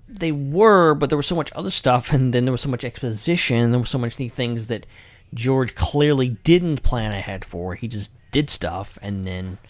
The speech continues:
you know, I think there's a reason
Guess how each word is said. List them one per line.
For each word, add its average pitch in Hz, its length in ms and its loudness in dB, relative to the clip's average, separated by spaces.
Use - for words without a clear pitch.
you 110 140 -12
know, 98 140 -10
I 98 100 -12
think - 340 -12
there's 123 280 0
a 113 60 -4
reason 104 560 -4